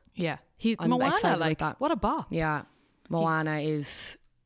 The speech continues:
Speaker 2: unbelievable. We went to see Alicia Cara
Speaker 1: Ah, yeah.
Speaker 2: la-,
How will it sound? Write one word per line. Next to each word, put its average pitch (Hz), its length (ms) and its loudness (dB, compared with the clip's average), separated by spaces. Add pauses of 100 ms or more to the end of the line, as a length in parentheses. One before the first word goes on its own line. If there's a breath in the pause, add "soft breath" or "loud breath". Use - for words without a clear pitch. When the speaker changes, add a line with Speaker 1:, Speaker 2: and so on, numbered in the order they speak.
(180)
Speaker 2:
unbelievable. 151 720 -2
We 208 200 2
went 220 200 2
to 214 60 -4
see 190 520 0
Alicia 180 400 0
Cara 180 580 2 (260 soft breath)
Speaker 1:
Ah, 165 400 -2
yeah. 151 280 -2
Speaker 2:
la-, - 320 0